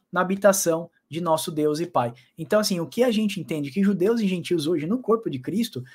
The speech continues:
ele faz parte do Israel espiritual. Então, quando você vê uma profecia de restauração da Israel terrena, acredite, irmãos, que judeus e gentios fazem parte do Israel de Deus. Acredite que não é sobre a Jerusalém que é de baixo.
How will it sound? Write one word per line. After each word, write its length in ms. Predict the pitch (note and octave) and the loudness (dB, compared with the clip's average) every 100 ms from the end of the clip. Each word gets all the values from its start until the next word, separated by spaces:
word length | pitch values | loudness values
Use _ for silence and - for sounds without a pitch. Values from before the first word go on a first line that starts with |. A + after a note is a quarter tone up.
| - - | -20 -4
ele 140 | E3+ | 0
faz 480 | A#3 - F3 A#3+ B3+ | 0 0 2 2 -2
parte 340 | - F3+ G3 | 0 0 2
do 80 | G3 | 2
Israel 460 | G#3 G3+ A3+ F3 F#3 | 2 2 2 2 2
espiritual. 500 | G3+ - G#3 F#3+ E3+ - - D#3+ | 0 -4 -2 0 0 -4 -16 -4
Então, 180 | G#3 | -2
quando 160 | G#3 B3 | 0 0
você 180 | B3+ A3 | 2 2
vê 100 | G3+ | 4
uma 140 | G3+ | 4
profecia 460 | G3 F#3+ F3 - D3+ | 2 -2 -2 -2 -2
de 100 | D3 | -2
restauração 760 | C#3 A3+ - A3 G3+ - D#3+ | 0 0 0 0 0 0 -2
da 100 | D3+ | 0
Israel 460 | E3 E3 D3+ C#3+ D3 | 0 2 2 2 2
terrena, 640 | - E3 A#2+ D#3+ A3 C3+ B2+ - - | 0 -2 2 2 4 2 -2 -16 -6
acredite, 640 | D3 - A#3 B3 E3 G3+ F#3 | -4 0 2 2 2 2 2
irmãos, 280 | C#3+ B2+ | 0 -2
que 120 | - E3+ | -2 -2
judeus 480 | G3+ F3 F3 B3 | -2 2 2 2
e 60 | A3+ | 2
gentios 320 | G3 E3 G3+ | 0 0 -2
fazem 300 | - F#3 G3+ | -2 0 0
parte 320 | G3 D#3+ D#3+ | 4 2 2
do 60 | E3 | -4
Israel 280 | D#3+ E3 E3 | -2 -4 -2
de 100 | G3 | 0
Deus. 280 | G#3+ E3 - - _ | 2 2 -2 -16 _
Acredite 560 | D#3 - A#3 E3+ A3 - | 0 4 2 4 0 -4
que 160 | - | 0
não 200 | F3+ G3 | 2 4
é 120 | F#3+ | 4
sobre 260 | A#3 - G#3+ | 4 2 2
a 40 | |
Jerusalém 520 | F#3+ G3+ G3+ G#3 F#3+ G3 | 4 4 4 2 2 0
que 80 | |
é 20 | G#3 | 0
de 80 | |
baixo. 320 | A#3 G3+ G#3 | 2 4 4